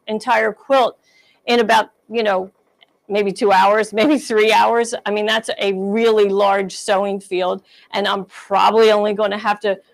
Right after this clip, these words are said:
rehoop three, maybe four times across the width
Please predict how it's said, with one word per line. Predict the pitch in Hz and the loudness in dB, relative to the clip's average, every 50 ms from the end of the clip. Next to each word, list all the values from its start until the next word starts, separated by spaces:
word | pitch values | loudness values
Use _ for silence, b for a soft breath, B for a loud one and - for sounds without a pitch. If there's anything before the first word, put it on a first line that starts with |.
| b b 185 | b b -12
rehoop | 185 196 226 240 240 226 220 214 - 262 247 247 247 - - _ | -6 -2 0 0 2 0 0 -2 -2 0 0 0 0 -4 -8 _
three, | - - - 220 233 240 233 233 220 - - _ | -16 -8 -4 -2 0 0 0 -2 -6 -12 -20 _
maybe | 202 214 214 202 214 202 | -4 -4 -4 -2 -4 -6
four | - _ 233 220 214 214 | -8 _ 0 0 0 0
times | 220 - 220 208 208 202 202 - - - | 0 0 0 0 0 0 -2 -6 -8 -8
across | 202 180 - - - - 220 196 196 196 190 - - - _ _ | -8 -8 -8 -10 -4 0 2 4 4 4 2 -2 -8 -16 _ _
the | 180 170 202 196 190 190 - _ | -8 -4 -2 -2 -2 -4 -8 _
width | 175 180 196 208 208 208 _ | -8 -6 -4 -4 -4 -6 _